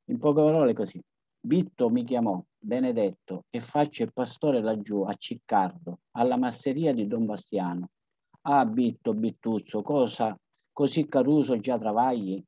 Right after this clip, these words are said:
Eh, travaglio da quando ero molto più caruso, adesso non sono più neanche quanti anni ho.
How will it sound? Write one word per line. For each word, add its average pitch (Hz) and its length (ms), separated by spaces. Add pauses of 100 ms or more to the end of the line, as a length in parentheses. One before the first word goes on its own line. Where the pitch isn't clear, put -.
(140)
Eh, 143 340
travaglio 127 600
da 117 140
quando 135 320
ero 120 160
molto 127 360
più 113 180
caruso, 101 680
adesso 147 500
non 127 200
sono 123 300
più 123 160
neanche 120 720
quanti 123 420
anni 113 340
ho. 98 180